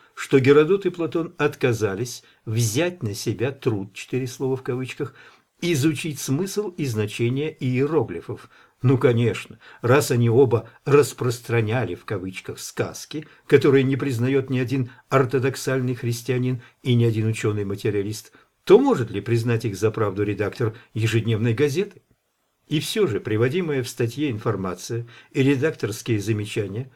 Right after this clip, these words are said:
свидетельствуют о широком кругозоре и относительной свободе от распространенных предрассудков. Процитируем еще несколько абзацев, дабы читатель мог убедиться в этом сам.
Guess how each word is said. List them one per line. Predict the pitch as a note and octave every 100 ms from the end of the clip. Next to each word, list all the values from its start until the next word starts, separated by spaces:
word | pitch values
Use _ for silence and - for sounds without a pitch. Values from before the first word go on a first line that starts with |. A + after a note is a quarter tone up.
| _ _
свидетельствуют | - C#3 C#3 G#2+ F#2+ A#2 A#2 - C#3 D3+ _ _ _ _
о | D#3 D3 -
широком | - D#3 E3+ F#3+ D3+ A#2+
кругозоре | A#2 G2+ G#2+ F#2 F2 E2+ B2 _ _ _
и | C3+
относительной | B2 C3+ C3+ - - G#2+ G#2
свободе | - A2+ G#2 F#2 F#2 A#2+ - _ -
от | C#3+ F3 - _ -
распространенных | C3 A#2+ - A#2 - G2+ F#2 F#2 F#2+ A2
предрассудков. | A2+ G#2 A#2+ C3 G#3+ F#3+ - - _ _ _ _ _ _
Процитируем | - B2 A#2 A2+ A2+ G#2 B2
еще | C#3+ F3+ - G#2+
несколько | G2 G#2+ A2 B2
абзацев, | B2 A#2 C3 - C3 - - -
дабы | A#2 A#2 B2
читатель | - C3+ A#2+ B2+
мог | B2+ B2+ - _ -
убедиться | C#3+ A#2+ A#2+ C3 - B2+
в |
этом | B2+ D3 D3
сам. | - A#2 A#2